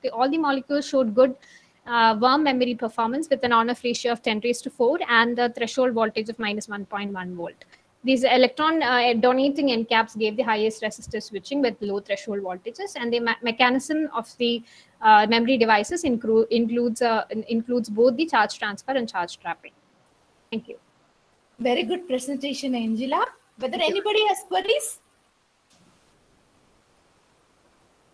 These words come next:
Speaker 2: Okay, thanks. Thanks a lot, Angela. It's really a good presentation.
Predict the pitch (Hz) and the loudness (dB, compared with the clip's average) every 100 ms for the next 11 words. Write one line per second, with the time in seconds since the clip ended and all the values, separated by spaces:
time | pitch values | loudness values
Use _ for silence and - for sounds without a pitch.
0 | _ _ _ _ - 392 403 403 269 320 | _ _ _ _ -4 -4 0 -2 0 0
1 | 359 - 311 285 349 302 254 262 254 233 | 0 -2 0 0 0 2 4 4 2 0
2 | 220 208 214 220 254 262 233 208 214 208 | 0 -2 -2 -2 -2 -2 -2 -6 -8 -8
3 | 226 214 202 220 330 | -6 -6 -6 -6 -8